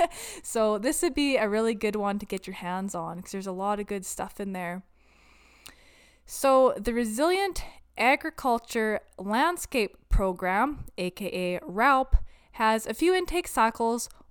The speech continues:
over the course of this vast program. So I am gonna throw out a couple numbers here. So for active primary producers, your maximum funding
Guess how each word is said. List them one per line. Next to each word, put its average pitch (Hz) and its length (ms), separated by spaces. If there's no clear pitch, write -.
over 220 420
the 220 120
course 254 540
of 202 180
this 196 260
vast 214 440
program. 202 640
So 240 200
I 262 160
am 294 180
gonna 294 180
throw 254 320
out 220 240
a 233 40
couple 220 560
numbers 240 460
here. 202 420
So 220 200
for 214 400
active 247 480
primary 240 440
producers, 262 920
your 214 140
maximum 254 500
funding 226 580